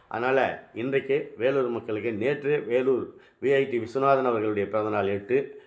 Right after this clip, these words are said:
இன்று ஒன்பது, டிசம்பர் ஒன்பது, டாக்டர் ஐடா. இது ரெண்டையும் நம்ம தொடர்ந்து வருஷந்தோறும் கொண்டாடிட்டு வரோம்.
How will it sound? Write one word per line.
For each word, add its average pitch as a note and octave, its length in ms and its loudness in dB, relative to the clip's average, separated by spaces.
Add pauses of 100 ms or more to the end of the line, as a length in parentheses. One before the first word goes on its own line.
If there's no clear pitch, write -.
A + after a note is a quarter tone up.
இன்று G#2 320 -2
ஒன்பது, A#2 520 0
டிசம்பர் A2+ 340 -4
ஒன்பது, A2 360 -2
டாக்டர் F#2+ 360 -2
ஐடா. G#2 280 2 (360)
இது C#3 340 6
ரெண்டையும் F3 180 8
நம்ம D#3+ 480 6
தொடர்ந்து D#3 440 6
வருஷந்தோறும் C#3+ 760 4
கொண்டாடிட்டு A#2+ 440 2
வரோம். F2 160 -4